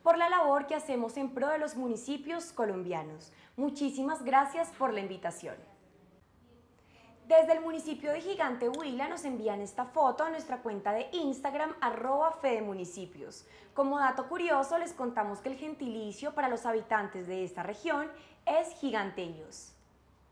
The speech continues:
Municipios en la Red registró la visita del alcalde de Circasia, Quindío,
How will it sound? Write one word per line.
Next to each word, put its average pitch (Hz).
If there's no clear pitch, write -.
Municipios 311
en 370
la 370
Red 269
registró 269
la 208
visita 285
del 294
alcalde 214
de 233
Circasia, 226
Quindío, 285